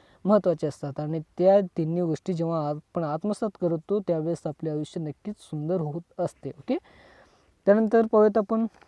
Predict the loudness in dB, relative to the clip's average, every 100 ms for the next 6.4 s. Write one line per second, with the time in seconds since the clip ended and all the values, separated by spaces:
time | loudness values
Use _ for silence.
0 | -10 -8 -2 -2 -4 _ -20 _ -4 -2
1 | 0 0 0 -2 -4 -4 -4 -2 -4 -6
2 | -8 -8 -6 -10 -2 0 0 -4 -4 -4
3 | -2 -4 -6 -12 -20 -20 _ -4 -2 -4
4 | -4 -2 -2 -2 -6 0 0 0 -4 -4
5 | 0 2 0 0 -2 -4 -2 -2 -2 -4
6 | -6 -8 -10 -14